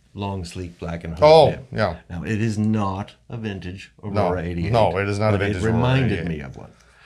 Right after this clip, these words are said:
Speaker 2: It's, it's got a nice girth to the body. So people can say, "Okay, well, Sheaffer did the hooded nib thing a few years ago,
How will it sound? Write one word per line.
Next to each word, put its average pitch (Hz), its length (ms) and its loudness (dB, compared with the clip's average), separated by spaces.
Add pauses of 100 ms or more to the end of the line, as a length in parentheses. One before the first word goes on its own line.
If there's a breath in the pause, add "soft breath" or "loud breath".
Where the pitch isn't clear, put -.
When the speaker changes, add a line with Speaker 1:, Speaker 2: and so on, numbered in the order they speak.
(420 loud breath)
Speaker 2:
It's, 143 160 0
it's 147 200 0
got 156 140 6
a 135 60 6
nice 127 280 6
girth 120 280 0
to - 100 -14
the 101 60 -2
body. 90 300 -2
So 110 180 -2
people 120 240 0
can 113 60 0
say, 113 140 2
"Okay, 107 260 2
well, 90 300 0 (240 loud breath)
Sheaffer 135 360 2
did 110 140 0
the 101 80 -2
hooded 95 280 0
nib 90 200 -4
thing 85 360 -8 (180)
a 104 80 -6
few 92 160 -4
years 87 260 -4
ago, 80 300 -8